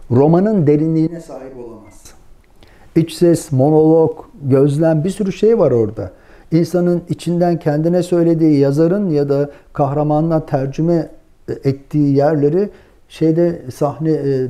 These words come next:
perdede diyaloga dökemezsin. Diyalog buharlaştırır, uçurur. Yani bir sürü şeyi var, e, için için kaynayan özelliği var bunun. Dolayısıyla edebiyat uyarlamalarında benim birinci ölçüm, olmuş mu olmamış mı da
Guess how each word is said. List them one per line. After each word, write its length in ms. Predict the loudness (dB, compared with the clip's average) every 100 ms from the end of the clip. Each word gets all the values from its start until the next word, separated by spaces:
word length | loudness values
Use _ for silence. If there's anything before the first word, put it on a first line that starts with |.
| -4
perdede 640 | -2 0 2 2 2 2
diyaloga 420 | 2 4 4 4
dökemezsin. 720 | 2 0 -2 -2 -6 -10 -10 -10 -16 -4
Diyalog 420 | 0 2 2 0 -4 _ -2
buharlaştırır, 1120 | 0 2 0 0 -4 -6 -6 -2 -2 -4 _ -10
uçurur. 600 | -8 -2 2 2 0 -8 _ _ -20 -20 -4
Yani 360 | -2 0 -2 -6 -20 -4
bir 60 | -4
sürü 280 | -2 -2 0
şeyi 300 | 0 2 2
var, 320 | 2 0 -6 _ -6
e, 360 | -2 -2 -4 -4
için 280 | -4 0 0
için 280 | 0 0 -2
kaynayan 500 | -2 -2 0 0 2
özelliği 560 | 2 2 0 0 0
var 280 | 0 -2 -4
bunun. 260 | -4 -6 -10 -18 -20 -20 -4
Dolayısıyla 520 | 0 0 0 -2 0
edebiyat 460 | 2 2 0 -2 0
uyarlamalarında 600 | 0 2 0 0 0 0
benim 340 | 0 -2 -2
birinci 360 | -2 -2 -2 2
ölçüm, 440 | 2 2 0 -2
olmuş 440 | 2 2 0 -6 -4
mu 80 |
olmamış 500 | -2 -2 -2 -4 -6
mı 160 | -8 -4
da 240 | -4 -4